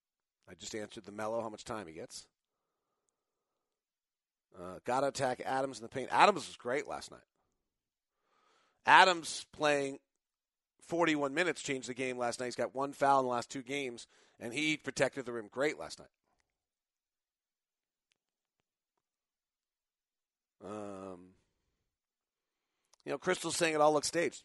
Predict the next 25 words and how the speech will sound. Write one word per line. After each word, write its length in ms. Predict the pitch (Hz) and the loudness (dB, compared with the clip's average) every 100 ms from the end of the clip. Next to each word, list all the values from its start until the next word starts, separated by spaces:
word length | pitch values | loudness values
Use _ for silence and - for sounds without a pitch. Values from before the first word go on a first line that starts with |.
| - | -8
Figure 240 | 156 185 | 0 6
out 140 | 214 185 | 8 10
why. 300 | 196 113 107 - | 10 8 2 -6
I 40 | |
mean, 180 | 147 135 - | -6 -8 -12
if 100 | 123 | -14
you 80 | 143 - | -14 -10
figure 220 | 151 165 | -2 2
out 120 | 175 | 2
the 40 | 175 | 4
math 280 | 190 185 | 4 4
on 80 | 127 | 0
that 200 | 120 113 - | -6 -8 -12
and 100 | 113 | -16
figure 220 | - 147 160 | -8 0 2
out 80 | |
you 80 | 160 | 2
really 160 | 160 165 | 0 0
think 140 | 165 | 0
it's 100 | 160 | -2
worth 200 | 165 160 | -2 -4
it. 140 | 92 - _ _ _ _ _ _ _ _ _ _ _ _ _ _ _ _ _ _ _ _ _ _ _ _ _ _ _ _ _ _ _ _ _ _ _ - | -6 -12 _ _ _ _ _ _ _ _ _ _ _ _ _ _ _ _ _ _ _ _ _ _ _ _ _ _ _ _ _ _ _ _ _ _ _ 4
By 120 | 185 | 6
the 80 | 226 | 8
way, 240 | 208 135 | 8 6